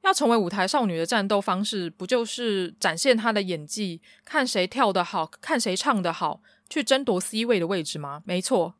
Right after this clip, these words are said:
但是少女歌剧没有大家想象中的这么的平铺直叙，她用一种物理上的战斗方式来呈现少女们如何争夺 C 位的一个位置。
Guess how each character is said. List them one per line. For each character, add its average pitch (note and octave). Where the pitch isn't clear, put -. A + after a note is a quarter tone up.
但 C4+
是 A#3+
少 A3+
女 E3+
歌 F#3+
剧 F#3+
没 G#3+
有 A#3
大 G#3+
家 G3+
想 E3+
象 F#3+
中 F#3
的 E3
这 B3
么 F3
的 D#3+
平 E3
铺 G3
直 D3+
叙， -
她 E4
用 D#4
一 C#4+
种 E3+
物 D#4
理 F3
上 G3+
的 F3
战 F#3
斗 F3+
方 F3
式 F#3
来 E3
呈 E3+
现 E3+
少 G3
女 E3
们 D#3
如 E3
何 E3
争 G3
夺 E3
C G3+
位 G3+
的 D3+
一 D3
个 D3
位 E3
置。 -